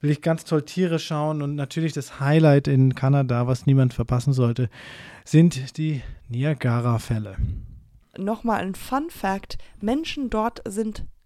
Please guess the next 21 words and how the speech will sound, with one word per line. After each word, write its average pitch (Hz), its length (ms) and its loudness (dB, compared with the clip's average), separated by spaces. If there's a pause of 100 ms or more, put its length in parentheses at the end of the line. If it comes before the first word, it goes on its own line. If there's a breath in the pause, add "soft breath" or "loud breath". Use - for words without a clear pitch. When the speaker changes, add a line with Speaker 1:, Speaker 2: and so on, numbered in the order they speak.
(120)
Speaker 2:
nett. 180 600 2 (640 soft breath)
Speaker 1:
Ja. 120 260 2
Speaker 2:
<laughs> - 420 -20
Das, - 280 -12
äh, 190 360 -6
Speaker 1:
Hab 143 80 4
ich 131 120 0
auch - 40 4
schon - 140 8
Speaker 2:
wiederholen 254 260 6
Speaker 1:
gehört. 127 140 2
Speaker 2:
alle 247 340 0
wieder, 269 320 -2
da 214 160 -6
vielleicht, 214 400 -6 (300)
mm, 196 320 -6 (320 loud breath)
Max 208 260 -6
hat 208 140 -8
keine 196 260 -8
kanadischen 180 640 -6
Wurzeln, 214 440 -6